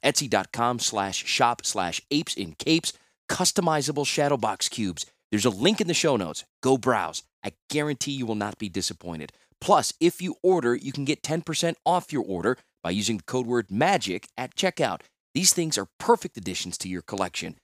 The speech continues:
and are truly great pieces of handmade work. A reminder, the next five patrons who join up to the Patreon for the show and cross a hundred dollars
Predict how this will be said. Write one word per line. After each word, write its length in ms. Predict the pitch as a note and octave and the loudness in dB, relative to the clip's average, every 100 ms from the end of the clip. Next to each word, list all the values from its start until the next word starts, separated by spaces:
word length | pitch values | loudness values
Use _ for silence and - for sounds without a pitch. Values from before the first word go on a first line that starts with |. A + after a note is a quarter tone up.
| _ - | _ -4
and 100 | A#2 | -2
are 80 | G#2+ | -2
truly 480 | - - A3+ A#2 - | -2 -2 0 -2 0
great 260 | C3+ C#3 - | 0 0 -2
pieces 400 | C3+ G2+ F2 D#2+ | -8 -6 -8 -10
of 60 | |
handmade 440 | - G2+ E2+ E2+ - | -8 -8 -6 -10 -12
work. 300 | F2 - _ _ _ | -14 -16 _ _ _
A 60 | - | -2
reminder, 640 | G2 A2 F#3+ A3+ D3+ D3+ - | 2 4 4 2 0 -2 -2
the 60 | G#2+ | 2
next 180 | B2 | 2
five 340 | - - A#2+ G#2+ - | 0 -2 -2 -2 -4
patrons 540 | - C4+ - C3 E2+ | 0 2 2 -2 -4
who 80 | F2+ | -8
join 280 | E2+ B2+ D3+ | -4 -2 0
up 180 | D#3+ - _ - | -2 -6 _ -2
to 100 | A#3 | 0
the 80 | A#3+ | 2
Patreon 460 | F#3 A3+ F3+ C#3 | 2 2 0 0
for 100 | A#2 | -2
the 80 | G2+ | -4
show 320 | F#2+ - F#2 | -2 -2 0
and 140 | B2+ F#2+ | 0 -2
cross 260 | C3 C#3 | 0 0
a 80 | - | 0
hundred 400 | - - G#3+ G3+ | -6 -4 -2 2
dollars 440 | C3+ D#3+ A2 G#2+ | 4 4 2 -2